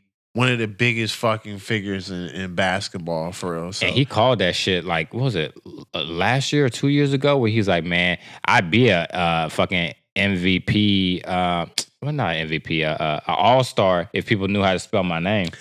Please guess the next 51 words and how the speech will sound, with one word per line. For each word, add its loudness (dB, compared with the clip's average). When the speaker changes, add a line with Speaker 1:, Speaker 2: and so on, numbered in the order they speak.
Speaker 1:
<laughs> 0
True. -2
Speaker 2:
He 0
said 4
that 4
Speaker 1:
I 2
Speaker 2:
shit 4
Speaker 1:
didn't 2
Speaker 2:
two 6
Speaker 1:
know 4
Speaker 2:
years 4
Speaker 1:
about 4
Speaker 2:
ago. 0
Speaker 1:
that. -4
Speaker 2:
Uh-huh. 2
Speaker 1:
<laughs> -14
Speaker 2:
I 4
was 2
like, 0
"Damn, -2
that's -4
some -4
G -2
shit." 0
Yeah. 0
Speaker 1:
Uh-huh. 0
Well, -2
he, -2
he -4
hit -2
it -8
spot 2
on, 2
yeah. 2
So, 2
uh, 4
so 4
yeah, 4
definitely. 0
That's 0
probably 2
why 0
they're -4
probably 2
compromising -2
when -4
they're -2
like, -2
"All 2
right, -6
fine, -4